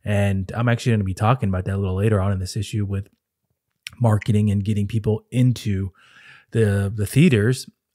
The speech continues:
So those are pieces that I'm gonna mention with Argylle. If you are new to the Movie Buffs podcast, but specifically these instant reaction episodes, these episodes are spoiler-free-ish typically. I say ish because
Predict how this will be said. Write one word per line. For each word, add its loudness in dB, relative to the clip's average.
So 2
those 2
are 2
pieces -2
that 0
I'm 0
gonna 2
mention -2
with -2
Argylle. 0
If -6
you 0
are 0
new 2
to 0
the -8
Movie 4
Buffs 2
podcast, 2
but -8
specifically -2
these -2
instant 0
reaction 0
episodes, -2
these 4
episodes 2
are 4
spoiler-free-ish 2
typically. -2
I -4
say -2
ish 2
because -2